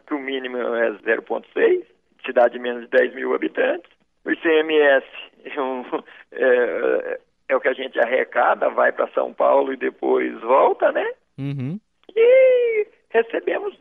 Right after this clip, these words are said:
Speaker 1: alguma, né, um pouco de, de emenda de deputado,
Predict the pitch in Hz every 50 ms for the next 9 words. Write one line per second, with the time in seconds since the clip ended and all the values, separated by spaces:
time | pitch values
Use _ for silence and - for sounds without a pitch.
0 | - _ _ - - 480 427 381 359 339 294 285 330 359 359 349 330 311 311 -
1 | - 330 _ - - - 349 - - 415 - 466 453 466 453 466 381 381 311 311
2 | 302 247 220 - 214 226 - 415 440 480 480 480 _ _ _ _ _ _ _ _
3 | _ _ _ _ _ _ _ _ 415 - 453 453 - 508 494 - - - - -
4 | - - -